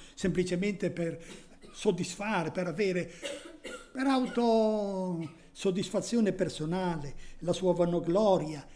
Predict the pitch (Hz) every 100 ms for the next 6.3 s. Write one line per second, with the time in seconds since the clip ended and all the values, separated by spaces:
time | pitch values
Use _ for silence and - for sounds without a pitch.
0 | - - - - 156 156 143 151 165 208
1 | 196 156 139 165 170 - 160 143 - -
2 | - 170 165 160 180 165 208 185 170 160
3 | 156 165 151 - 202 151 131 - - 214
4 | 190 180 254 262 180 175 180 - 185 160
5 | - - 190 - - - 135 160 160 190
6 | 165 170 185